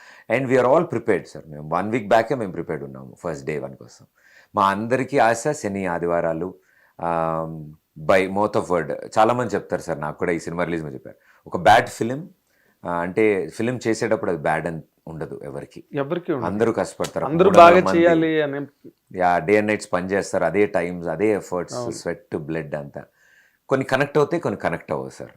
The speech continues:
Speaker 1: ఆడియన్స్ మూడ్ బట్టి. అలాంటిది బ్యాడ్ ఫిలిం ఆ గంటలో తెలిసిపోతాం సార్. ఇప్పుడు వన్ టూ అవర్స్లో it is spread.
Speaker 2: ఫస్ట్ హాఫ్కే తెలిసిపోతుంది.
Speaker 1: తెలిసిపోతుంది, it is out and తెలిసిపోతుంది అందరికీ. కొన్ని కొన్ని సినిమా సాయంత్రానికి వాషౌట్ అవ్వచ్చు, ఛాన్సెస్ ఉంటాయి.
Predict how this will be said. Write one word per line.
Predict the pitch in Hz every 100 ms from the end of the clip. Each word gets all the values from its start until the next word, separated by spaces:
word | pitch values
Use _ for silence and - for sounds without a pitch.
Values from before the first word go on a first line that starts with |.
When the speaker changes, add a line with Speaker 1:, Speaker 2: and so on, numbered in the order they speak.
| _
Speaker 1:
ఆడియన్స్ | 85 87 90 -
మూడ్ | 80 85 -
బట్టి. | - - - _ _ _ _ _
అలాంటిది | - 110 127 139 147
బ్యాడ్ | 127 107 127
ఫిలిం | - 139 143 151
ఆ | 104
గంటలో | 98 92 98 117 113
తెలిసిపోతాం | 95 85 - 90 76
సార్. | 67 62
ఇప్పుడు | 60 55 - _ _ _ _ _ _ _ - 92
వన్ | 95 110
టూ | 113
అవర్స్లో | 120 - 156 143
it | 117
is | 104
spread. | - 90 78 - -
Speaker 2:
ఫస్ట్ | 131 -
హాఫ్కే | 170 - 170
తెలిసిపోతుంది. | 143 135 - - 120 - 120 113 143
Speaker 1:
తెలిసిపోతుంది, | 147 120 98 104
it | 139
is |
out | 123
and | 110
తెలిసిపోతుంది | 95 92 - 107 90
అందరికీ. | 95 98 98 - 139 143
కొన్ని | - 107
కొన్ని | 104 98
సినిమా | 107
సాయంత్రానికి | 110 104 104 110 110 104 98 92
వాషౌట్ | 85 82 85
అవ్వచ్చు, | 85 80 82 - 76
ఛాన్సెస్ | 80 82 -
ఉంటాయి. | 78 73